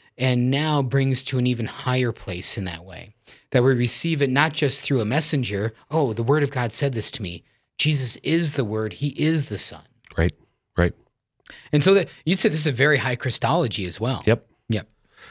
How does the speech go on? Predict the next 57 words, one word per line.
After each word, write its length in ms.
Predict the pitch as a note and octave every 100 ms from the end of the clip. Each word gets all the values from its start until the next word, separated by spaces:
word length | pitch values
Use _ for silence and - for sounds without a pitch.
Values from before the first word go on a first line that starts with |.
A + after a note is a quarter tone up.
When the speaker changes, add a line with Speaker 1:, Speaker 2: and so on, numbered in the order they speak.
| - -
Speaker 2:
Um, 360 | F2 E2 D#2 -
yeah, 140 | A2 -
emphasis 400 | A2 G2+ F#2 -
on 140 | F2
who 420 | D2+ G#2+ G#2 G2 -
and 220 | E2 E2+
what 240 | F2+ -
Jesus 440 | - F2 D#2+ D#2+ -
of 160 | D2+
Nazareth 460 | D#2 D2 C#2 C#2+ -
is 320 | D2+ C#2+ -
and 140 | E2 D#2+
what 140 | -
he's, 180 | E2 D2+ _ -
what 120 | F2+
he 120 | E2+ F2+
did 320 | F#2+ G2+ E2+
and 280 | F#2 F2 -
continues 520 | E2+ - G2+ E2 D2+ - - - -
to 80 | E2
do 160 | D#2
for 300 | D2 - G#1+
us. 240 | - - - - - - -
What's 160 | B2
another 240 | C3+ B2+ A2
passage, 360 | G#2+ F#2+ F2
Father, 220 | - F2 D#2+
that, 240 | E2 -
that, 240 | E2+ -
that 160 | F2 -
strikes 320 | - D#2+ -
you 80 | E2
as 80 | D#2
a 40 |
favorite? 340 | D#2 D2+ D2+ - -
Speaker 1:
Well, 160 | E3
one 140 | F3+ E3+
that 100 | C#3+
I 140 | E3+
love 220 | C3 B2+
just 200 | B2+ -
from 120 | C3+
kind 180 | - C3+
of 60 | A#2
an 80 | A2+
intercession 800 | C#3+ C#3 - C#3+ - D#3 C#3+ C#3
and 160 | A2
a, 160 | G#2 G#2
and 100 | A2+
a 40 | G#2+
prayer 320 | - D3+ D#3+
point 300 | D#3+ B2 A2+
of 40 |
view 260 | G#2 A2+ A2+
is 200 | A2+ G2+
in, 200 | A2+ G#2+
uh, 140 | G#2